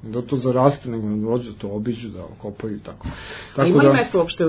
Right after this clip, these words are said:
Speaker 2: po vašem mišljenju, tom modernizmu u, u crkvenoj umetnosti? U smislu da se, eto, laičko oko ponekad može da mu se učini da se određene stvari oslikavaju ili da se negde primenjuje neka moderna tehnika, a da to nije ono što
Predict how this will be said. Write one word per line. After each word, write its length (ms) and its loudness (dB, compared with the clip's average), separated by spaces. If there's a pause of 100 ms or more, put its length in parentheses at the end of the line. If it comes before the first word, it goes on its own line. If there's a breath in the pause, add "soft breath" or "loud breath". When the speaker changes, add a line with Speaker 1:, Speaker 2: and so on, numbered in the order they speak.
Speaker 2:
po 60 -2
vašem 260 2
mišljenju, 280 -2
tom 120 -2
modernizmu 520 2
u, 200 2 (120)
u 80 -4
crkvenoj 400 0
umetnosti? 480 0
U 40 2
smislu 260 -4
da 80 2
se, 120 4
eto, 180 6
laičko 460 6
oko 200 0
ponekad 360 2
može 220 4
da 60 2
mu 120 -2
se 120 -4
učini 300 0
da 240 2 (720 loud breath)
se 180 4
određene 340 4
stvari 260 2
oslikavaju 720 4
ili 180 6
da 120 4
se 340 0 (140)
negde 420 6
primenjuje 320 2
neka 200 2
moderna 340 2
tehnika, 640 -2
a 100 2
da 100 0
to 220 2
nije 300 8
ono 200 2
što 340 0